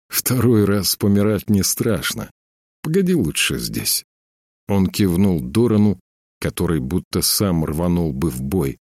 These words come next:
если бы не защита женщин и детей. Недоверчиво помотал головой и, наконец, спустился к своим,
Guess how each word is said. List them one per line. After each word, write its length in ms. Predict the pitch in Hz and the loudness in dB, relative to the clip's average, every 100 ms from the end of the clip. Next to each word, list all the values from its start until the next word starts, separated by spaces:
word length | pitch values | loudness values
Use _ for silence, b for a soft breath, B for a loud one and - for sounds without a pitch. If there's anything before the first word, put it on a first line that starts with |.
| - | -8
если 380 | 71 73 - 82 | -4 -2 -2 -2
бы 140 | 76 | -2
не 100 | 82 | 0
защита 520 | 78 87 - 92 80 | 0 0 0 -2 -4
женщин 540 | 71 82 80 - 87 78 - | -4 -2 -2 -2 -4 -4 -4
и 100 | 78 | -2
детей. 520 | 87 - - - - _ _ _ _ - | -2 -4 -6 -8 -12 _ _ _ _ -8
Недоверчиво 680 | 73 80 98 135 113 104 98 | -4 0 0 0 -2 0 0
помотал 460 | 98 98 92 98 85 | 0 0 0 -2 -2
головой 520 | 85 98 110 135 113 | 0 0 2 2 2
и, 40 | |
наконец, 400 | 98 87 101 101 | 2 2 0 2
спустился 680 | - - 101 - 104 87 - | -2 -2 -2 -2 -2 -2 -2
к 80 | 82 | -2
своим, 560 | - 98 98 92 67 | -2 0 2 2 0